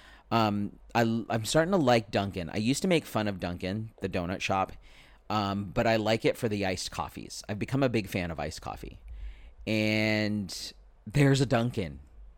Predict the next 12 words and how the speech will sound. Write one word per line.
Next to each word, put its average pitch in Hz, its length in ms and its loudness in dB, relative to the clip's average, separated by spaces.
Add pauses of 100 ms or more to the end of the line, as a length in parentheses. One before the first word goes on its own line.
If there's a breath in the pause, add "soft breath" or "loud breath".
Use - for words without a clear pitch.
(200)
at 101 100 -4
the 104 80 0
Great 92 200 -4
Wolf - 220 -6
Lodge. - 460 -12
I - 60 -6
just 117 360 2
found 131 240 4
out. 98 320 4 (220)
I'm 90 100 -6
super 98 300 -2
stoked. 90 460 -2